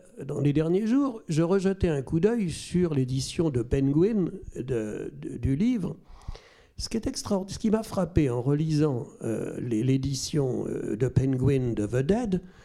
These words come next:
c'est que toutes les six lignes, il y a des notes pour nous expliquer de quoi il s'agit, de quelle rue.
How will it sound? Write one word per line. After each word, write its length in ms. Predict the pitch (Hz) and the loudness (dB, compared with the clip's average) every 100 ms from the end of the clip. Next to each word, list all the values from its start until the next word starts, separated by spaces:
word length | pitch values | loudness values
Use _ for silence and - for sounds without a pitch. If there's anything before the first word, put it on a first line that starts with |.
| - - - | -20 -20 -10
c'est 220 | - 269 | 0 0
que 360 | - 208 135 104 - - _ - | 2 2 2 -2 -14 -20 _ -8
toutes 300 | - 294 294 | 4 4 4
les 140 | 233 143 | 0 0
six 300 | - - 392 | 0 0 2
lignes, 420 | 240 220 247 220 - - - | 4 4 2 -2 -10 -20 -2
il 100 | 208 | 0
y 60 | 226 | 2
a 80 | 196 | 4
des 180 | 190 | 4
notes 560 | 185 208 320 - - - - _ _ - - | 6 4 2 -6 -10 -10 -10 _ _ -20 0
pour 180 | - 208 | 4 4
nous 260 | 196 202 190 | 4 4 2
expliquer 840 | 269 - - 233 220 226 214 127 - _ _ - - | 0 -2 2 2 2 0 0 0 -4 _ _ -18 0
de 140 | 147 | 2
quoi 280 | 233 208 226 | 2 2 2
il 160 | 214 196 | 2 0
s'agit, 640 | - 214 196 156 143 147 | 0 2 2 0 0 0
de 120 | 156 | 2
quelle 360 | 214 247 240 202 | 2 2 0 2
rue. 440 | 220 220 196 160 | 2 4 2 0